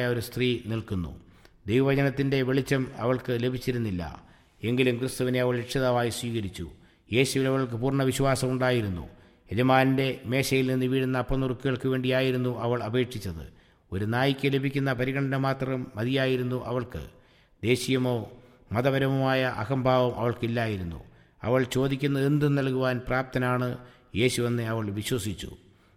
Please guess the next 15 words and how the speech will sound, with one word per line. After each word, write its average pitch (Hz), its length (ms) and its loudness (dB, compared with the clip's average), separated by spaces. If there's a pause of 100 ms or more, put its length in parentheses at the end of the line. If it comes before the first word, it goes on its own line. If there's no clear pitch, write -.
(120)
യേശു 120 300 4 (360)
സംതൃപ്തനായി. 120 840 -2 (1800)
അവളുടെ 127 280 4
വിശ്വാസത്തെ 139 540 4
യേശു 135 280 4
പരീക്ഷിച്ചു 131 540 -4
നോക്കി. 104 360 -4 (500)
ഒരു 120 180 2 (180)
അന്യജാതിക്കാരത്തിയെന്ന് 127 1200 2 (560)
ഇസ്രായേൽ 131 420 4
മുദ്ര 131 260 0
കുത്തിയിരുന്ന 127 500 0 (360)
അവൾ 110 180 0 (540)
ഇനിമേൽ 127 400 4 (140)
അന്യയല്ല. 110 500 0